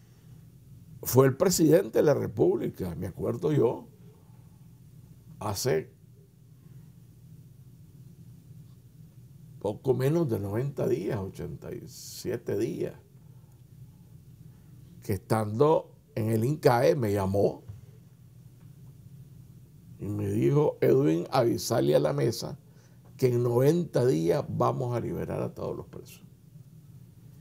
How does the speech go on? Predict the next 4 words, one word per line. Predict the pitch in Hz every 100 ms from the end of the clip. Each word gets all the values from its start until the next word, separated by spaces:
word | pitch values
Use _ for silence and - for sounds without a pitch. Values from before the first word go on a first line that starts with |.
| - - - - - - -
Todavía | 123 120 110 127 180 147
yo, | 135 170 - - - - - - - -
incrédulo: | - - - 175 240 185 - - - - - -
"Presidente, | - 123 139 196 - 175